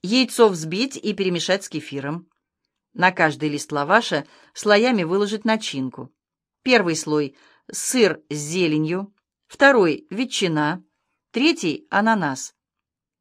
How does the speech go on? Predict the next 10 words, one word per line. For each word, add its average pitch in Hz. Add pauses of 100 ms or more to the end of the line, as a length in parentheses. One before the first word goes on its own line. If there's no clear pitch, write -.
(160)
Лаваш 196
свернуть 185
трубочкой, 208 (440)
уложить 226
на 151
противень, 156 (220)
смазанный 165
растительным 180
маслом, 151 (400)
полить 226